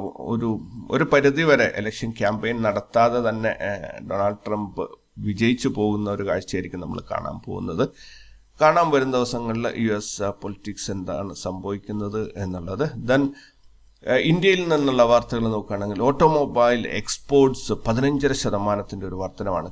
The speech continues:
കഴിഞ്ഞ മാസം രേഖപ്പെടുത്തിയിരിക്കുന്നത്. തീർച്ചയായിട്ടും ഓട്ടോ സെക്ടർ ഹോൾഡ് ചെയ്യുന്ന എല്ലാവർക്കും വളരെ ഇൻട്രസ്റ്റിംഗ് ആയിട്ടുള്ള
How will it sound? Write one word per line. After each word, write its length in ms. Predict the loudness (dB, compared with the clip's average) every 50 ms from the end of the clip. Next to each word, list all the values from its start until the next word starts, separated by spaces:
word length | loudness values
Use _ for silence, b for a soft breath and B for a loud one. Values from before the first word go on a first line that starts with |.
| -4 0
കഴിഞ്ഞ 340 | 0 2 2 2 2 2 2
മാസം 440 | 2 2 0 0 -2 -4 -8 -12 -14 -12 -10
രേഖപ്പെടുത്തിയിരിക്കുന്നത്. 800 | -8 -8 -8 -8 -10 -12 -12 -12 -10 -10 -10 -8 -6 -4 -4 -6 -4 -2 0
തീർച്ചയായിട്ടും 560 | 2 2 2 2 2 2 2 2 2 0 0
ഓട്ടോ 200 | 0 0 0 -2
സെക്ടർ 340 | -4 -6 -8 -8 -6 -4 0
ഹോൾഡ് 240 | 0 2 0 0 -2
ചെയ്യുന്ന 180 | -4 -4 -4
എല്ലാവർക്കും 560 | -4 -2 0 2 4 4 2 2 -2 -6 -4 -2
വളരെ 280 | 0 2 4 4 4
ഇൻട്രസ്റ്റിംഗ് 440 | 4 2 2 -2 -4 -6 -6 -4 -4
ആയിട്ടുള്ള 360 | -4 -4 -6 -6 -6 -6 -6